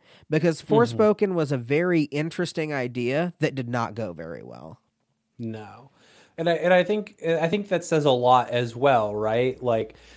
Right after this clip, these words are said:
Speaker 2: the, for, for all intents and purposes, a decent chunk of development time was during the initial push to working during the pandemic, right?
Speaker 1: Yeah.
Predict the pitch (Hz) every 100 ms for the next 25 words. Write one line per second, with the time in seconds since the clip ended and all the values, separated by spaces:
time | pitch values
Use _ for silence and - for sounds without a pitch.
0 | - 135 151 147 143 185 170 147 - 190
1 | 170 190 202 170 202 190 156 151 180 180
2 | 156 131 139 - 139 135 208 202 156 175
3 | 165 156 135 135 151 127 117 127 117 120
4 | 120 113 113 - 120 147 143 139 131 123
5 | 123 120 131 - 127 117 - 127 120 -
6 | - - 127 113 117 120 113 110 110 -
7 | - 113 110 104 104 104 104 135 107 -
8 | - 117 113 123